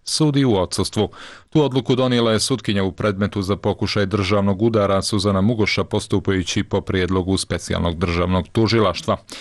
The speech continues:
Milić je u tom predmetu, podsjetimo, jedna od optuženih za krivično djelo stvaranje kriminalne organizacije. Na odluku Višeg suda pravni zastupnici Branke Milić u roku tri dana mogu podnijeti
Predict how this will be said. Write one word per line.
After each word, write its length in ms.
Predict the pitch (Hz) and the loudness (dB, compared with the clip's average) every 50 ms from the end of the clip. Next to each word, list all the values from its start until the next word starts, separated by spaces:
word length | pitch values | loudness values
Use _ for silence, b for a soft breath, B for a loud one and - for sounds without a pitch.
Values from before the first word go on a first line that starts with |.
| B B B B B | B B B B B
Milić 320 | 113 101 92 87 - - | -2 0 0 -2 -2 -2
je 60 | - 90 | -2 -2
u 100 | 85 82 | -4 -2
tom 220 | - 123 120 113 | -2 0 0 0
predmetu, 420 | 110 113 107 98 101 107 107 104 | 2 0 0 2 2 0 0 -2
podsjetimo, 560 | 90 - - 107 104 - 123 107 127 127 120 110 | -4 -2 -4 -4 -2 -2 -2 0 2 2 2 4
jedna 280 | 101 92 85 87 95 | 2 2 0 0 -2
od 140 | 98 101 98 | 0 0 0
optuženih 580 | 107 104 - - 123 107 - 98 85 87 82 82 | -2 -2 0 -2 -2 0 0 -2 -2 -2 -6 -4
za 140 | 87 90 | -4 -4
krivično 440 | - - - 101 87 87 - - 98 | -4 -4 -6 -4 -4 -4 -4 -2 -2
djelo 260 | 92 98 104 95 95 | 0 2 2 0 0
stvaranje 480 | 87 - - 101 92 90 92 90 92 90 | -2 -2 -2 0 0 2 2 0 0 -2
kriminalne 580 | - - - 90 87 85 82 85 85 85 85 85 - - | -2 -4 -4 -4 -2 -2 -2 0 0 0 0 -2 -2 -2
organizacije. 840 | 107 98 95 90 98 90 92 87 82 98 95 92 - - - 113 95 B B B B B B B B B | -2 -2 0 0 0 0 0 0 0 0 0 0 0 -2 -4 -4 -4 B B B B B B B B B
Na 140 | - 139 127 | 0 2 2
odluku 300 | 127 117 120 117 - 123 | 2 0 -2 -2 0 0
Višeg 300 | 117 113 - - 104 - | 0 0 0 0 -2 -2
suda 340 | - - 139 151 151 151 135 | 0 0 2 2 4 2 0
pravni 380 | - 113 98 95 90 92 95 | 0 -2 -2 -2 -2 -2 -4
zastupnici 760 | 92 85 113 120 123 - - 127 - - 120 98 - - 98 | -2 -2 0 0 0 -2 -4 -6 -2 -2 -2 -2 0 -4 -4
Branke 380 | 85 95 95 92 90 - - 95 | -2 -2 -2 -2 -2 -2 -2 -2
Milić 360 | 95 92 90 92 90 - - | 0 0 -2 -2 -4 0 0
u 60 | 104 | 2
roku 260 | 92 92 - - 98 | 0 0 -2 -2 -6
tri 240 | 92 - 117 113 117 | -4 0 0 0 2
dana 300 | 107 110 110 110 110 104 | 2 2 2 2 2 2
mogu 360 | 98 92 87 87 87 107 113 | 2 0 -2 -2 -2 -2 -2
podnijeti 720 | 110 - 92 85 73 90 87 80 82 - - - 90 87 | -2 -2 -6 -6 -4 -4 -6 -6 -6 -6 -6 -4 -4 -4